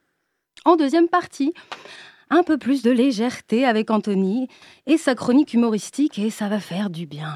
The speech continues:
je pense. Je n'oublie pas, évidemment, à dix-huit heures trente, oui, tu n'as pas l'air convaincu, Anthony, la légèreté ?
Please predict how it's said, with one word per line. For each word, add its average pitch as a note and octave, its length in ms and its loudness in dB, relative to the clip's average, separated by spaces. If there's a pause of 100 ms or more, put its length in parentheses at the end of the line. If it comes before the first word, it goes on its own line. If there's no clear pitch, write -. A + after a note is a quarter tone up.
je - 60 -20 (100)
pense. - 120 -20 (1080)
Je G3+ 160 4 (160)
n'oublie F4 240 4
pas, B3 260 0 (100)
évidemment, A#3 680 0 (140)
à E4+ 140 4
dix-huit C#4 360 2
heures A#3 140 -2
trente, A3+ 340 -2
oui, D#4 80 2
tu C4+ 120 0
n'as A#3 120 2
pas C#4 100 2
l'air D#4 160 2
convaincu, C4 380 2
Anthony, B3+ 360 4
la D4 100 2
légèreté ? A#3+ 580 0